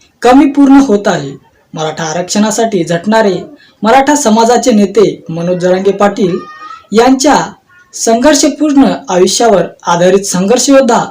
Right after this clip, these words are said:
असा टीजर लॉन्च झाला आहे आणि कालपासूनच जरांगे पाटलांच्या समर्थकांनी तो टीजर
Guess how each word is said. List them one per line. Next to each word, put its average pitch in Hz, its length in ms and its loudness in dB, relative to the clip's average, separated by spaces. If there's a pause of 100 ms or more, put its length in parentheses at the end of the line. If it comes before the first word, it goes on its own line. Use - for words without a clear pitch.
(120)
असा 175 240 -4
टीजर 170 400 -2
लॉन्च 202 340 2
झाला 180 180 -2
आहे 147 260 -8 (520)
आणि 180 300 -2 (160)
कालपासूनच 208 680 0
जरांगे 214 460 2
पाटलांच्या 240 540 0
समर्थकांनी 196 640 0
तो 208 140 -2
टीजर 202 460 -2